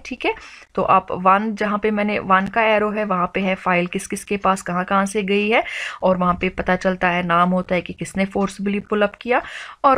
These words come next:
उसके बाद आप इस हिस्ट्री को प्रिंट भी कर सकते हो, ठीक है, जो एरो टू के under दिखाया गया है। इतनी बात आपको समझ आई। एडवांस्ड के under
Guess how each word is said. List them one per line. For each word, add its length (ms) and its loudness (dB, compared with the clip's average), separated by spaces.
उसके 320 -2
बाद 360 0
आप 160 2
इस 240 -8
हिस्ट्री 340 -8
को 200 -6
प्रिंट 320 2
भी 160 -2
कर 180 -4
सकते 500 -4
हो, 200 -4
ठीक 220 -4
है, 80 2
जो 160 -2
एरो 220 0
टू 220 -4
के 160 -6
under 240 0
दिखाया 360 -2
गया 220 -6
है। 200 -12
इतनी 280 0
बात 260 2
आपको 180 -2
समझ 340 -2
आई। 180 4
एडवांस्ड 500 0
के 220 2
under 200 6